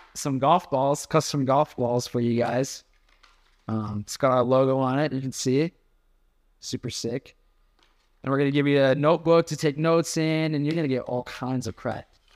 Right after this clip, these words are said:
<laughs> We're gonna hook you up for sure. So you'll, you'll get that in the morning, and then, uh, we're gonna do a nine-hole scramble. Two-man scramble at Coral Canyon. It'll be super sick. It'll get competitive 'cause we'll have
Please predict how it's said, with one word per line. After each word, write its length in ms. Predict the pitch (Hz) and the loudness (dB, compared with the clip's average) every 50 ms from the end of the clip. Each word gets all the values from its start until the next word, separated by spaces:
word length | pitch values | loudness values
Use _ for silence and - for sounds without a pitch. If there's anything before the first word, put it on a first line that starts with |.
| _ _ _ _ | _ _ _ _
<laughs> 560 | - 151 - _ - 156 - - - - - | -6 -6 -6 _ -6 -8 -8 -10 -16 -8 -2
We're 120 | 160 175 165 | -2 -2 0
gonna 240 | - 190 165 147 - _ _ - _ _ - | 0 -2 -2 -2 -4 _ _ -20 _ _ -2
hook 260 | - 190 185 - - | 0 0 0 2 2
you 100 | 156 160 | 4 4
up 120 | 160 151 - | 4 4 2
for 160 | - 135 123 | 0 -2 -2
sure. 340 | - - 143 139 123 113 - _ _ _ _ _ - | -2 -4 -4 -6 -6 -6 -10 _ _ _ _ _ -6
So 120 | - 156 | 0 2
you'll, 240 | 165 170 170 165 143 | 2 2 2 2 0
you'll 160 | 160 170 175 | 0 0 0
get 180 | 170 196 190 190 | 2 2 2 4
that 140 | 185 180 | 4 4
in 80 | 185 180 | 4 2
the 80 | 180 170 | 2 0
morning, 480 | 170 165 165 165 165 170 170 170 170 | -2 -2 0 0 0 0 0 -2 -2
and 140 | 165 151 143 | -2 -2 -2
then, 280 | 139 143 143 139 139 - _ _ _ _ _ _ _ _ _ - | -2 -2 -2 -4 -6 -8 _ _ _ _ _ _ _ _ _ -6
uh, 520 | 135 143 139 139 139 139 139 139 135 131 - | -2 0 0 0 0 0 0 0 -2 -4 -6
we're 200 | - 147 160 180 | -4 0 0 2
gonna 120 | 180 180 165 | 2 2 2
do 240 | 151 160 165 165 | 2 2 4 4
a 80 | 156 139 | 2 2
nine-hole 1200 | 143 143 143 147 151 165 175 175 170 160 170 143 151 151 151 151 151 151 147 147 143 135 - _ _ _ _ _ _ _ _ _ _ | 0 -2 -2 -2 0 0 0 0 -2 -4 -4 -2 -2 0 0 0 0 0 -2 -2 -4 -6 -10 _ _ _ _ _ _ _ _ _ _
scramble. 520 | - - - 160 170 190 196 - - - - _ _ _ _ _ _ _ _ _ _ _ _ _ _ _ _ _ - | -12 -6 -2 0 0 2 0 -2 -4 -8 -12 _ _ _ _ _ _ _ _ _ _ _ _ _ _ _ _ _ -2
Two-man 280 | 156 160 180 185 180 | 0 2 2 2 0
scramble 400 | - - 151 143 143 139 143 139 | 0 2 0 2 2 2 2 2
at 100 | 131 - | 0 0
Coral 300 | - - 151 151 156 165 | -2 -2 0 2 2 0
Canyon. 340 | - 160 131 127 127 131 135 | 0 -2 -2 -2 -2 -2 -2
It'll 140 | 131 139 139 | 0 0 0
be 80 | 131 | -2
super 280 | - - 156 139 143 139 | -2 -2 -4 -4 -4 -4
sick. 260 | - - 135 139 139 | -4 -4 -2 -2 -2
It'll 120 | 135 135 135 | 0 0 0
get 200 | 135 143 135 - | 0 0 -2 -2
competitive 500 | 156 135 - 156 143 139 139 143 143 - | -4 -2 0 2 2 2 0 0 -2 -2
'cause 160 | - 135 135 | -2 -2 0
we'll 100 | 135 139 | 2 2
have 240 | 143 135 131 - | 4 2 2 0